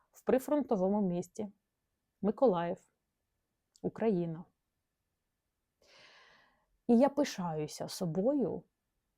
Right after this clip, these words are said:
за те, що я в свій час подала на розлучення, не терпіла, пережила весь той біль, пройшла через дуже важкі трансформації.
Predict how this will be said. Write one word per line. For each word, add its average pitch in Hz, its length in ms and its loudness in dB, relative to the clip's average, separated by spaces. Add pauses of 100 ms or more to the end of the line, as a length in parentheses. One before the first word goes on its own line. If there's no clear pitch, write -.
(380)
за 170 160 -2
те, 226 300 -2 (720)
що - 220 -6
я 196 340 0 (380)
в - 80 -18
свій 220 280 0
час 160 560 -8 (440)
подала 190 400 2
на 311 120 2
розлучення, 247 720 0 (1200)
не 202 280 4
терпіла, 196 640 2 (1500)
пережила 220 460 4
весь 220 340 2
той 302 180 2
біль, 180 440 4 (1200)
пройшла 220 480 0
через 214 380 -2
дуже 214 340 2
важкі 269 340 0
трансформації. 180 1000 -6